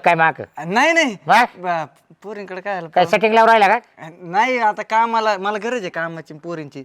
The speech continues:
Speaker 2: ते
Speaker 1: काय?
Speaker 2: का पैशाची?
Speaker 1: काय?
Speaker 2: पैशाची गरज आहे.
Speaker 1: पोरीची गरज आहे, पा-, पैशाची गरज आहे?
Speaker 2: पैशाची गरज आहे.
Speaker 1: तो ठाक आहे ना, उद्या का दोन?
Speaker 2: अ, नाही का?
Speaker 1: काय?
Speaker 2: नाही का काम काही?
Speaker 1: मग,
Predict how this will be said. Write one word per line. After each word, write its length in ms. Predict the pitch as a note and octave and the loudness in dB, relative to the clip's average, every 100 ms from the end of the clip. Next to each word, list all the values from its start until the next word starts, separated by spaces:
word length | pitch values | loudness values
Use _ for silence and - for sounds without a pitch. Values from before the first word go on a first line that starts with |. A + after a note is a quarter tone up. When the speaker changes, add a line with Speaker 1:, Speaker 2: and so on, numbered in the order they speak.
| - | -6
Speaker 2:
ते 180 | E3 D3+ | -2 2
Speaker 1:
काय? 160 | G3+ | 2
Speaker 2:
का 140 | G#3 F3 | 4 0
पैशाची? 500 | - A3 F#3 F3 D#3 | 2 -2 -2 -2 4
Speaker 1:
काय? 400 | E3 G3 C4 C#4+ - - | 8 8 8 4 -2 -2
Speaker 2:
पैशाची 380 | B3+ A#3+ G#3+ | -2 -4 -4
गरज 280 | A3+ A#3+ A3+ | -2 0 0
आहे. 180 | F3+ E3+ - _ _ - | -2 -6 -14 _ _ 0
Speaker 1:
पोरीची 420 | F#3+ A3 G#3+ A3 | 2 2 4 4
गरज 220 | A#3 A#3 | 6 4
आहे, 80 | A3+ | 4
पा-, 180 | F3+ G3 | 4 4
पैशाची 380 | G#3 G3+ G3+ | 4 0 -2
गरज 220 | F#3+ G3+ G#3 | -2 0 -2
आहे? 120 | A#3 D#3+ | -4 -4
Speaker 2:
पैशाची 380 | A#3+ B3+ A3+ G3+ | -2 -2 -2 -6
गरज 240 | G#3 G#3 E3 | -6 -6 -10
आहे. 160 | D3 C3 _ _ _ _ _ _ _ _ - - | -14 -18 _ _ _ _ _ _ _ _ -4 2
Speaker 1:
तो 60 | |
ठाक 260 | A3+ G#3 A3 | 4 6 6
आहे 60 | |
ना, 80 | G#3 | 6
उद्या 200 | C4 B3+ | 6 6
का 80 | A#3 | 4
दोन? 200 | E3+ B2 - _ - | 2 -2 -8 _ -14
Speaker 2:
अ, 60 | |
नाही 360 | E3 A#3+ C4 A3 | -4 -2 0 -2
का? 160 | - G3+ | 2 6
Speaker 1:
काय? 160 | B3+ - - _ _ _ _ _ _ D#3+ | 6 2 -8 _ _ _ _ _ _ -8
Speaker 2:
नाही 220 | E3+ G3+ | -4 -4
का 180 | F#3 G#3 - | -6 -10 -10
काम 160 | F3+ | -12
काही? 220 | F3+ F#3 G3 _ _ _ - _ _ _ | -12 -14 -14 _ _ _ -20 _ _ _
Speaker 1:
मग, 100 | - | -8